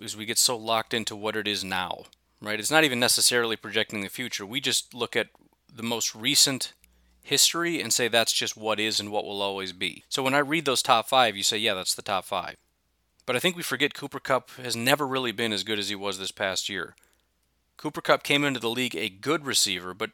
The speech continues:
never quite that good. And again, the, the consensus, cons-, consensus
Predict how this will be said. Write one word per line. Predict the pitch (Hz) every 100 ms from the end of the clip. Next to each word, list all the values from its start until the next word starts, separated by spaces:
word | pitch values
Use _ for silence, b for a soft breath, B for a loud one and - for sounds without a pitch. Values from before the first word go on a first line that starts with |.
| -
never | 117 117 131 139
quite | - 127 117 -
that | 104 110 -
good. | 95 85 - _ -
And | 117
again, | 170
the, | 127 - -
the | 120
consensus, | 135 151 147 156 156 -
cons-, | 147 131 - - 143 160 202 208 190 - 139 135 123 127 131
consensus | 113 - 151 160 95 92 -